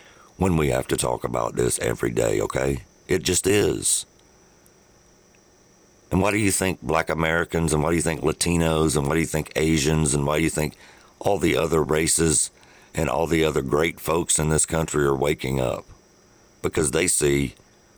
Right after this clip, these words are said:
what's been done to them is doing to, that, that they're doing to Trump, basically, except for a lot worse, actually, a lot worse. But yet,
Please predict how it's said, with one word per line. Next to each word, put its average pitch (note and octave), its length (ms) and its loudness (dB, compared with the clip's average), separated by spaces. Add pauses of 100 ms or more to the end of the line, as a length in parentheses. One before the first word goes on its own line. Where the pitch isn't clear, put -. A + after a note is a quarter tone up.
(100)
what's - 240 -2
been D#2 240 0
done D#2 220 0
to D2+ 60 2
them D#2 300 0
is C#2 140 0
doing D2 280 2
to, B1+ 100 -6 (160)
that, B1 240 -4
that - 200 -2
they're C#2 180 -2
doing C#2+ 320 0
to D2+ 60 -2
Trump, F#2 360 -4
basically, A#1+ 540 -4 (400)
except - 320 -2
for D#2 140 0
a C#2 60 0
lot D#2 280 0
worse, - 640 -2
actually, - 480 -8 (580)
a A#1+ 80 -4
lot C2 340 -2
worse. - 400 -4 (1080)
But - 240 -6
yet, - 460 0